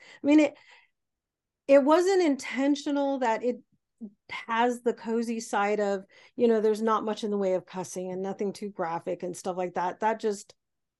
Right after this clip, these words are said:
happened. That's just how it is and how I write. But I think it does have, you know, with the P I side, it has a little bit more of an edge than some cozies do.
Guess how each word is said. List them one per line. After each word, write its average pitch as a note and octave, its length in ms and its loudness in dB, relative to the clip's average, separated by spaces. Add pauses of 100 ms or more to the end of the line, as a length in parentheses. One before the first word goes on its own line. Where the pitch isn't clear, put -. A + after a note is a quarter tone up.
(800)
happened. F#3+ 600 -4 (340)
That's F3+ 200 -4
just G3 220 -8 (320)
how G3 240 -2
it F#3+ 80 -2
is F3+ 320 -2
and F#3+ 100 -2
how G3+ 200 2
I G3 80 4
write. - 460 -2 (1200)
But G3+ 240 4
I G3+ 160 4
think A#3 220 2
it G3 120 2
does G#3 240 2
have, F#3+ 400 0
you G3 140 -2
know, F#3+ 100 -2
with F#3+ 160 -2
the G3+ 60 -2
P G3 260 0
I F#3 140 2
side, F3+ 400 -2
it E3+ 80 -8
has F3+ 160 -2
a F3 60 -2
little G#3 360 0
bit G#3+ 180 0
more G#3+ 240 -4
of G#3 100 -4
an G#3+ 100 0
edge A3 580 -4 (440)
than G#3+ 160 4
some C#4 240 4
cozies D4+ 440 2
do. E4 260 -4